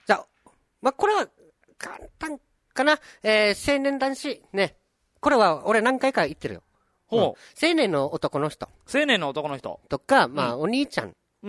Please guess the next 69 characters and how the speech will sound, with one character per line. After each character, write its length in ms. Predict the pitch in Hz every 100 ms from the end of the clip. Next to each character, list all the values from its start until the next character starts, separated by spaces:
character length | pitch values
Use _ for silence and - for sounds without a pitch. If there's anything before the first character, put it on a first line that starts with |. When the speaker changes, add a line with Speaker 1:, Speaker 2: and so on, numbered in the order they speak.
| 165
Speaker 1:
を 100 | 196
呼 120 | 180
ぶ 120 | 214 233
と 100 | -
き 140 | 110
は、 280 | 110 139 - _
Speaker 2:
う 20 |
ん。 20 | 165
は 60 |
い。 100 | 127 - _
Speaker 1:
何 180 | 135 139
で 100 | 117
し 80 | -
ょ 80 | 92
う 60 | 87
か 120 | 160
っ 40 |
て 160 | - -
い 20 |
う。 40 | - _ _ _ _ -
Speaker 2:
青 200 | 208 220
年 120 | 196
の 120 | 147
人、 240 | 135 147 139
男 280 | 143 143 143
の 60 |
人、 220 | 131 120 127
お 80 |
兄 180 | 190 226
ち 80 | 214
ゃ 100 | 175
ん 40 | 143
を 60 |
呼 60 | 139
ぶ 100 | 131
と 240 | _ 131
き。 220 | - 95 -
Speaker 1:
う 100 | 185
ん。 240 | 160 110 - _ -
じ 120 | 190
ゃ 100 | 190
あ、 60 | -
一 360 | 202 - 226 214
番 400 | 185 139 107 110
が、 260 | 208 190 -
Speaker 2:
は 120 | 160
い。 140 | 143 - _ _ _ _ _ _ _ _
Speaker 1:
や 100 | 175
っ 60 | 170 _ -
ち。 360 | - 165 147 - _ _
Speaker 2:
や 140 | 131 147
っ 40 | _
ち。 260 | - 131 127
Speaker 1:
二 160 | 180 196
番 300 | 180 147 131
が、 240 | 143 - _ _ -
あ 80 |
っ 60 | 170 _ _
ち。 360 | - 147 147 -
Speaker 2:
あ 80 | 123
っ 40 | -
ち。 220 | - 120
Speaker 1:
三 240 | 110 190 185
番 220 | 160 127
が、 220 | 131 135 _ -
さ 200 | - -
っ 60 | _
ち。 320 | - 107 92 - _
Speaker 2:
さ 120 | -